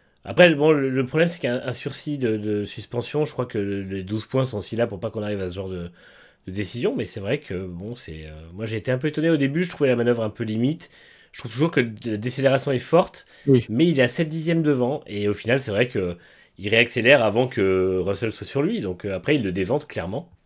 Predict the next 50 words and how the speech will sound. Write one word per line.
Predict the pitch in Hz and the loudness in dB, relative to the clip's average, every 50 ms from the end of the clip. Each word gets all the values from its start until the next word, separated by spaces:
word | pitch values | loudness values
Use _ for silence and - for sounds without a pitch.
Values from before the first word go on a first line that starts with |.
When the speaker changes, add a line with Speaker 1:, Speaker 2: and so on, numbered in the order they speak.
| _ _ _ _ _ _ _ _ _ _ _ - - - - - - | _ _ _ _ _ _ _ _ _ _ _ -8 -8 -8 -10 -12 -10
Speaker 1:
Mais | - | -6
bon, | 92 101 123 120 120 - - - - - - _ _ | 0 0 0 0 0 -4 -16 -20 -20 -20 -20 _ _
si | - - 143 | -4 2 2
on | 143 | 4
commence | 131 156 165 185 180 | 4 4 2 2 2
à | 170 143 | 2 0
juger | 147 151 151 160 180 | 0 2 2 4 4
le | 165 135 | 4 4
fait | 147 151 | 2 0
qu'un | - 143 120 | 0 -2 -2
pilote | - 135 139 139 | -2 -2 -2 -2
en | 117 | 0
dévante | 113 120 117 127 127 127 131 | 2 2 2 2 0 0 0
un | 127 131 | 2 4
autre, | 139 156 156 - - - - _ _ _ _ _ _ _ - | 4 2 2 -2 -8 -18 -20 _ _ _ _ _ _ _ -2
enfin, | 120 147 135 123 120 | 2 2 2 2 2
vraiment, | 113 117 131 143 160 170 | 0 2 2 4 4 2
je | 165 165 | 2 0
trouve | - - 156 151 - | -4 -8 -8 -8 -6
qu'il | - 123 117 | -2 2 2
y | 113 | 4
a, | 104 101 101 98 - _ _ _ _ _ _ _ _ _ _ - | 4 4 2 0 -4 _ _ _ _ _ _ _ _ _ _ -4
il | 107 | -2
y | |
a | 107 | -2
des | 104 110 107 | -2 -2 -2
décisions | 110 123 123 - - 127 120 139 147 135 | -2 -4 -4 -4 -4 -2 0 2 4 4
un | 120 104 | 2 2
peu, | - - 123 | 0 0 2
euh, | 127 127 123 113 104 101 101 101 98 | 2 4 4 2 2 0 0 -2 -4
qui, | - - 107 - | -8 -10 -12 -8
qui | - 110 | -6 -4
Speaker 2:
Oui, | - | 0
Speaker 1:
peuvent | - 143 120 | 4 4 4
Speaker 2:
ça | 123 - | 4 4
Speaker 1:
faire, | 143 120 110 | 0 -2 -2
euh, | 110 104 95 | -4 -6 -8
qui | - - | -8 -8
peuvent | - 131 127 | -8 -8 -8
faire | - 131 117 | -6 -8 -8
un | 110 | -8
précédent, | - 107 - - 95 90 90 | -10 -10 -10 -10 -10 -10 -12
quoi. | - 90 87 - _ _ | -14 -16 -20 -20 _ _
Speaker 2:
C'était | - 131 - - 143 | -14 -2 4 6 6
à | |
Russell | 127 131 120 - 147 | 6 6 6 8 8
de | 139 127 | 8 8
réagir | 120 123 120 117 117 127 135 | 6 6 4 4 4 4 4
aussi. | 156 190 262 277 | 4 4 4 4
Bah, | 214 131 117 110 | 4 4 0 0